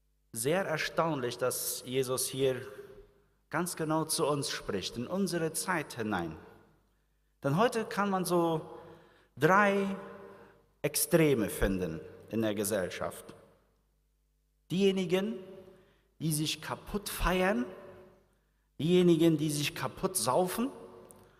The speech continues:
und diejenigen, die sich kaputt sorgen. Kann man auch noch sagen, kaputt arbeiten.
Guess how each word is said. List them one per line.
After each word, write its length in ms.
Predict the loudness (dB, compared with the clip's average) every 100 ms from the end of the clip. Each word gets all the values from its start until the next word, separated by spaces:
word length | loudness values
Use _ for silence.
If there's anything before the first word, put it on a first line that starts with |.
| _ _
und 200 | -2 2
diejenigen, 640 | 4 6 6 4 4 2 0 -8 -14 -6
die 120 | 0 2
sich 240 | 2 0
kaputt 480 | -4 -8 0 0 0
sorgen. 680 | 4 6 8 4 -2 -8 -10 -14 -16 -18 -20 _ _ _ _ _ _ _ _
Kann 160 | -4 -2
man 100 | 0
auch 100 | -2
noch 140 | -2
sagen, 300 | 0 0 -2
kaputt 440 | -6 -2 -2 -2
arbeiten. 600 | 2 2 4 -2 -2 -8